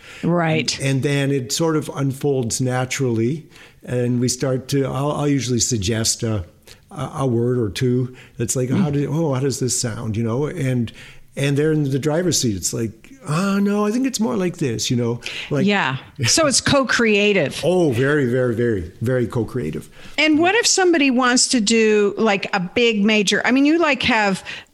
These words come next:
Speaker 1: different levels of
Speaker 2: Yeah.
Speaker 1: how,
Speaker 2: Yeah.
Speaker 1: how does that work?
Speaker 2: Well, I mean, d-, d-, there's, there's three levels. The first
Speaker 1: Okay.
Speaker 2: one's called the Energizer,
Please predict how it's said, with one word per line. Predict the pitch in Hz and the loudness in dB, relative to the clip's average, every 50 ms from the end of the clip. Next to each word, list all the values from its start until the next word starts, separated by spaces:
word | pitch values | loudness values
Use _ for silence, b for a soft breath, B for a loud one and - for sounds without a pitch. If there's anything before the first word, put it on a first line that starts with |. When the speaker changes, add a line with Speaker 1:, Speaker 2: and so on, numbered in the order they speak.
| 214 | -2
Speaker 1:
different | 185 - 254 233 - - 247 247 226 - | 0 2 2 0 0 0 0 0 2 2
levels | - 208 202 208 202 190 185 190 170 160 160 156 - - | 2 2 4 2 2 2 2 2 2 2 2 2 2 2
of | 185 170 165 160 | 2 2 2 2
Speaker 2:
Yeah. | 160 151 - - - - B B B B B B - - | 0 -2 -2 -6 -8 -14 B B B B B B -6 -2
Speaker 1:
how, | 175 - 196 185 151 | 0 0 2 2 0
Speaker 2:
Yeah. | - | 0
Speaker 1:
how | - - 226 233 254 | 0 0 2 2 2
does | 233 190 - | 2 2 2
that | 185 196 190 190 175 - | 2 2 2 0 0 -2
work? | 110 107 80 71 - - - - | -2 -2 -2 -2 -4 -6 -8 -6
Speaker 2:
Well, | - 165 135 175 170 160 156 - - - 233 220 202 | -4 -2 0 0 0 0 0 -2 -4 -6 -8 -4 -2
I | 165 | 0
mean, | 170 180 175 170 143 165 | 0 2 2 0 -2 -2
d-, | - 226 226 | -4 -6 -4
d-, | 165 147 190 196 175 | -2 -2 -2 -2 -2
there's, | 143 156 160 156 151 - - - 214 196 170 | 0 0 2 2 2 0 -2 -2 -4 -4 -2
there's | 160 156 147 - | 0 0 0 0
three | - 202 190 190 | 0 0 0 2
levels. | 170 147 110 87 107 110 - | 2 0 -2 -2 -4 -4 -4
The | 143 123 | -4 -4
first | - - 160 165 175 | -2 0 0 0 0
Speaker 1:
Okay. | 165 170 | 0 -2
Speaker 2:
one's | 156 147 139 | -2 -2 -2
called | 147 - 143 135 123 | -2 -2 -2 0 0
the | 127 131 - | 0 0 0
Energizer, | 135 135 131 131 123 113 131 110 101 107 110 95 127 165 220 - | 0 0 0 0 0 0 -2 -2 -2 -2 -2 0 0 -2 -2 -4